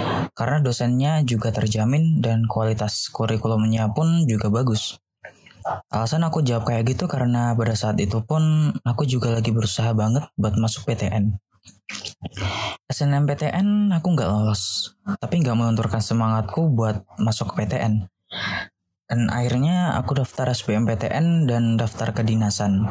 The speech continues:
Setelah belajar dan sempat ikut kursus juga, namun takdir berkata lain sih. Dan aku pun harus ditolak di P T N dan kedinasan. Total perguruan tinggi yang menolak aku tuh sekitar sepuluhan sih kayaknya.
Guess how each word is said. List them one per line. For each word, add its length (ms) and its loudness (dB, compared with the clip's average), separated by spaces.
Setelah 480 0
belajar 320 0
dan 240 0
sempat 400 -4
ikut 400 0
kursus 240 0
juga, 560 0
namun 240 0
takdir 320 0
berkata 640 0
lain 160 0
sih. 240 0
Dan 160 0
aku 240 -2
pun 80 2
harus 240 2
ditolak 320 -2
di 160 2
P 160 -2
T 160 -4
N 80 2
dan 160 2
kedinasan. 640 0
Total 400 -2
perguruan 560 0
tinggi 400 0
yang 160 2
menolak 320 0
aku 160 -2
tuh 160 -2
sekitar 960 -2
sepuluhan 560 -2
sih 160 -4
kayaknya. 480 0